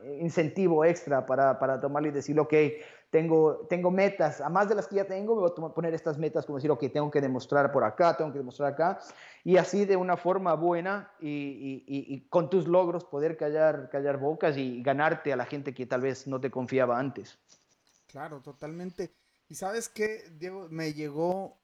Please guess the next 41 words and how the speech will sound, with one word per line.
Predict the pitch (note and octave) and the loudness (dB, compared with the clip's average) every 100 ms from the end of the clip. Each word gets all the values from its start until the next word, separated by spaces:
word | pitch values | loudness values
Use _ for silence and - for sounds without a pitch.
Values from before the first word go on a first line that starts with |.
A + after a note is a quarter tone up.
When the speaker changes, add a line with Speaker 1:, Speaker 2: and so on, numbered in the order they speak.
| _ | _
Speaker 2:
un | E3 E3 | -12 -10
montón | F3+ E3 D3 D#3 D#3+ | -10 -12 -8 -8 -6
lo | D#3 | -6
que | D#3 | -4
dijiste | C#3 C3+ C3+ D3+ | -8 -10 -16 -14
de | D3 | -14
tu | C3+ - | -18 -12
coach | C#3 D#3 D3+ - _ | -8 -8 -10 -20 _
y | C3+ | -10
te | C#3 | -2
digo | C#3+ | 0
eso | C#3+ F3 | -2 -4
porque, | D#3+ D#3 D#3+ D#3 E3 | -12 -10 -8 -8 -8
o | D3 | -14
sea, | D3+ D3 | -16 -14
porque | C#3+ C3 C#3 C3 B2 _ _ _ | -18 -16 -12 -12 -14 _ _ _
enfrente | C3 D3 E3 F3+ | -16 -14 -14 -14
de | E3+ | -14
mí | D#3+ E3 | -14 -16
tengo | D#3+ D#3 D#3 | -14 -12 -8
a | |
mi | D3 | -6
novia | C#3 C#3 C#3 C3+ - _ | -2 -2 -2 -8 -12 _
y | D#3 D3 | -2 0
ella | D3 D#3+ | 0 0
es | D#3 - | -4 -6
coach | - A#3 D#3 | -2 -2 -2
de | C3 C3+ | -14 -14
gimnasia, | B2+ A#2+ B2+ - A2+ | -14 -14 -14 -14 -14
¿no? | A#2 D3 | -14 -16
Tenemos, | D3 B2+ C3+ C#3+ C#3 | -12 -12 -10 -12 -12
este, | B2+ - - | -14 -14 -14
bueno, | B2 D3 A#2+ | -10 -10 -10
tiene | D3+ C#3+ | -12 -10
ella | C#3 | -8
una | C3+ | -10
academia | C3+ C3 C3 C3+ | -10 -10 -8 -10
de | C3+ | -12
gimnasia | - F3 D#3+ D3+ D#3 | -12 -8 -8 -8 -12
en | E3 | -10
línea | E3 C#3 C#3+ | -10 -12 -14